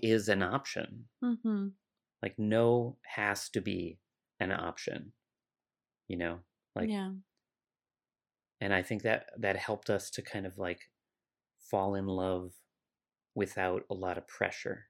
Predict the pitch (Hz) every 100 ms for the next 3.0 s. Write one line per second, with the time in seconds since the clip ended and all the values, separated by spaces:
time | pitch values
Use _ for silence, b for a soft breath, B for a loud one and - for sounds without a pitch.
0 | - 220 196 208 196 190 - _ _ _
1 | _ _ _ _ _ _ _ _ - 339
2 | 339 370 381 240 208 185 190 190 196 196